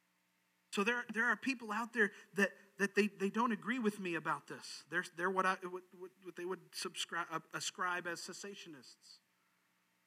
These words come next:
But I still love them. I still believe God's best for them. But let me tell you why I'm not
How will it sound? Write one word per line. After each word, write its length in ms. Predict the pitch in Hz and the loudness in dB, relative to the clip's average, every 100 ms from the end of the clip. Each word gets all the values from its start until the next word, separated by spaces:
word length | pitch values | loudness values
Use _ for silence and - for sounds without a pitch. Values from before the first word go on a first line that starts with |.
| _ _ _ _ _ _ _ _ - | _ _ _ _ _ _ _ _ -6
But 80 | 170 | -4
I 20 | |
still 260 | 151 - 170 | -4 -2 -2
love 240 | 170 160 | -2 -6
them. 140 | 123 113 _ _ _ _ _ _ _ _ - | -8 -20 _ _ _ _ _ _ _ _ -10
I 60 | |
still 220 | 165 - | -6 -4
believe 320 | 170 170 160 139 | -4 -2 -4 -2
God's 240 | 160 135 | -4 -4
best 260 | 160 151 - | -12 -10 -8
for 180 | 151 | -8
them. 120 | 151 156 | -8 -4
But 100 | 220 | -4
let 100 | 262 | -4
me 100 | 233 | -4
tell 200 | - 233 | 0 4
you 140 | 214 | 4
why 180 | 196 185 | 6 6
I'm 220 | 180 175 | 6 0
not 400 | 170 160 131 - | 0 0 0 -10